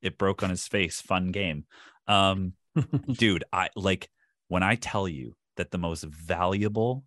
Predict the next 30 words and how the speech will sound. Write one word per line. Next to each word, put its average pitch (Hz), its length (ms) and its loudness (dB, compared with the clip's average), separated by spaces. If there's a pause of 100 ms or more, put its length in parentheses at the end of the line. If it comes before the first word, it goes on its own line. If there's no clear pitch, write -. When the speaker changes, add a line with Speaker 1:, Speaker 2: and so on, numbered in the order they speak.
Speaker 1:
possession 98 760 -4 (420)
in 98 100 -2
this 85 160 -6
entire 98 640 0
game 80 380 -8 (420)
is 95 120 -2
a 82 60 2
brick 90 320 -2
or 85 120 -2
a 78 40 -4
bottle, 80 520 -2 (240)
I'm 87 280 2
not 87 360 6 (580)
over 85 240 0
exaggerating. 67 800 -4
It, 110 200 0
as 98 160 -2
soon 123 360 4
as 165 160 2
I 143 140 0
get 113 160 0
a 95 60 2
brick 82 360 -6
or 92 80 0
a 80 60 0
bottle 76 320 0
in 87 80 -2
my 78 100 -2
character's 82 440 -6
hands, 87 360 -6